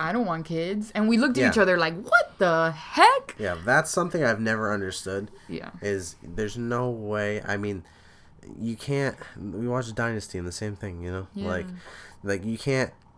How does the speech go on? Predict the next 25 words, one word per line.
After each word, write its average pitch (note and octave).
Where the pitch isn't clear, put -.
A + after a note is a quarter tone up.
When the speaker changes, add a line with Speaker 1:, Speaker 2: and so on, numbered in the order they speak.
Speaker 2:
obviously A2+
be A2
in A2
a G#2+
relationship A2+
with G#2+
someone G#2
and F#2+
then F#2+
get G2
ready G2+
to F2+
get F2
married B2
to F#2+
them F2+
and F2
then E2+
not F#2
have F#2
asked F#2+
about F2
Speaker 1:
Right. -
Speaker 2:
kids G2
and F2+